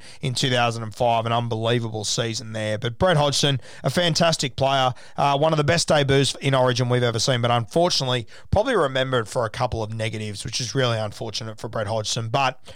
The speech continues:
lost the grand final in oh one with the Eels, moved to the Tigers, and was part of one of the biggest fairy tales we've ever seen. The next one we've got is from Eric Mizzy. He s-, mentions Luke Patton. And, uh,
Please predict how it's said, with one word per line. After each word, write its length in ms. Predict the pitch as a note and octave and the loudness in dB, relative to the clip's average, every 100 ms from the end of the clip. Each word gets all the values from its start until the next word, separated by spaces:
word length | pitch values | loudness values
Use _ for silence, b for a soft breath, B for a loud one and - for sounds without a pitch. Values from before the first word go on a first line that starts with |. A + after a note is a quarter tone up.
| B B | B B
lost 260 | F3 F3 E3+ | 4 4 4
the 60 | |
grand 260 | D#3+ D#3+ D3 | 4 4 4
final 300 | D#3+ D#3 D3 | 4 6 4
in 80 | D3 | 6
oh 120 | C#3+ | 6
one 200 | C#3 C#3 | 4 4
with 80 | C3+ | 4
the 60 | |
Eels, 220 | C3+ C3+ | 4 4
moved 220 | B2+ C3+ B2+ | 4 0 0
to 80 | |
the 80 | A#2+ | -4
Tigers, 380 | A2+ B2+ B2+ A#2 | 0 2 2 0
and 60 | A#2+ | -2
was 100 | G#2 | 0
part 240 | B2+ B2 | 2 2
of 80 | A2+ | 2
one 140 | A#2 | 2
of 80 | A#2+ | 0
the 60 | A2 | -2
biggest 340 | B2+ A2+ - | -2 -4 -4
fairy 260 | A#2+ A2+ A2+ | -2 -2 0
tales 340 | A#2+ A2 G#2+ | 0 0 -2
we've 280 | A2+ A2+ A2 | -2 -2 0
ever 220 | G#2 G2+ | -2 -2
seen. 580 | - - A#2+ A#2 A2+ G#2+ B B B | -2 2 2 2 0 -6 B B B
The 80 | F#3 | 0
next 200 | F#3+ G3 | 2 2
one 100 | G#3 | 2
we've 160 | G3+ F3 | 2 4
got 340 | G#3+ C#3 - - - B | 4 2 -2 -18 -18 B
is 140 | F3+ - | 0 2
from 180 | F#3 F3 | 2 2
Eric 380 | F3 G3 F#3+ - | 2 2 0 -2
Mizzy. 520 | C3+ C#3+ E3 F#3 C#3+ | 0 2 2 2 2
He 140 | D3+ | 2
s-, 300 | D#3 - - | 2 -2 -2
mentions 480 | D#3+ D#3+ D3+ D3+ C3 | 0 0 2 0 0
Luke 380 | B2 C#3 F3 - | 0 2 0 0
Patton. 420 | D#3 D#3+ C#3 B2+ | -2 -2 -4 0
And, 180 | B2 C3+ | 2 2
uh, 280 | C3 B2+ | 2 2